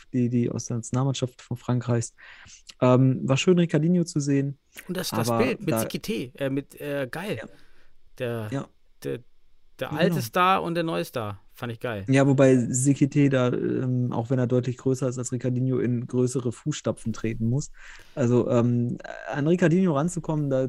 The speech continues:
Speaker 1: lassen sie in zehn Jahren nochmal drüber sprechen,
Speaker 2: Es
Speaker 1: ob
Speaker 2: gibt ja
Speaker 1: der
Speaker 2: keinen
Speaker 1: jemand
Speaker 2: anderen,
Speaker 1: es
Speaker 2: aber es
Speaker 1: geschafft
Speaker 2: gibt
Speaker 1: hat.
Speaker 2: ja keinen anderen Prospect. Also das ist so der, der am nächsten
Speaker 1: Ja.
Speaker 2: dran ist im europäischen Futsal.
Speaker 1: Ja,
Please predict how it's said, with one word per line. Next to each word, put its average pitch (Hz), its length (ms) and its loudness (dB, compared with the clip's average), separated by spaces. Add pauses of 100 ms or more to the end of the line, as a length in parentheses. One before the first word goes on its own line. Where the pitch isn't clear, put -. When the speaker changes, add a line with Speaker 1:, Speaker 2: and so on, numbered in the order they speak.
Speaker 1:
lassen 156 320 -4
sie 147 100 -2
in 135 80 -2
zehn 135 220 0
Jahren 131 220 0
nochmal 123 240 -2
drüber 117 180 0
sprechen, 123 420 -6
Speaker 2:
Es 127 80 -4
Speaker 1:
ob - 40 -6
Speaker 2:
gibt 196 120 -2
ja 123 60 6
Speaker 1:
der 123 100 4
Speaker 2:
keinen 170 120 4
Speaker 1:
jemand 131 160 2
Speaker 2:
anderen, 117 40 -6
Speaker 1:
es - 140 -10
Speaker 2:
aber 135 60 -8
es 139 60 -2
Speaker 1:
geschafft 143 140 -2
Speaker 2:
gibt 170 120 -4
Speaker 1:
hat. - 0 -
Speaker 2:
ja 160 80 -2
keinen 151 100 -4
anderen 156 200 -2
Prospect. 123 520 -8
Also 143 200 0
das 156 100 4
ist 143 80 0
so 147 100 0
der, 143 160 0
der 143 140 0
am 139 60 -2
nächsten 151 260 -2
Speaker 1:
Ja. 104 100 2
Speaker 2:
dran 147 240 -2
ist 127 120 -6
im 127 60 -6
europäischen 120 520 -4
Futsal. 98 440 -10 (1200)
Speaker 1:
Ja, 120 340 4